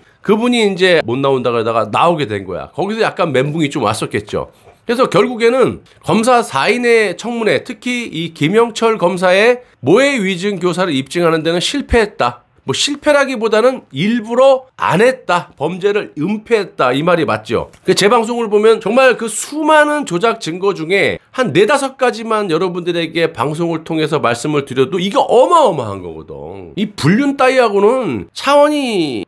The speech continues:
틀립니다. 그래서 어쨌든 맹탕 청문회가 됐는데 그나마 다행히 서울 구치소에서 실수를 한 건지 특검에서 실수를 한 건지 검찰에서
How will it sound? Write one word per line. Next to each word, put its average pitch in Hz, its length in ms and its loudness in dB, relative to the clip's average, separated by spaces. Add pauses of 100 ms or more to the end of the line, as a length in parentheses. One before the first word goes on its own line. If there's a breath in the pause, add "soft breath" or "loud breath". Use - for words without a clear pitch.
틀립니다. 151 640 -2 (180 soft breath)
그래서 254 140 0
어쨌든 226 420 -2
맹탕 220 520 -2
청문회가 247 640 -2
됐는데 156 720 2 (120)
그나마 226 500 2
다행히 156 920 0 (140)
서울 277 340 2
구치소에서 208 1400 2
실수를 226 440 0
한 180 100 2
건지 104 520 0
특검에서 233 480 -2
실수를 214 380 -4
한 180 140 2
건지 104 400 -2
검찰에서 202 600 0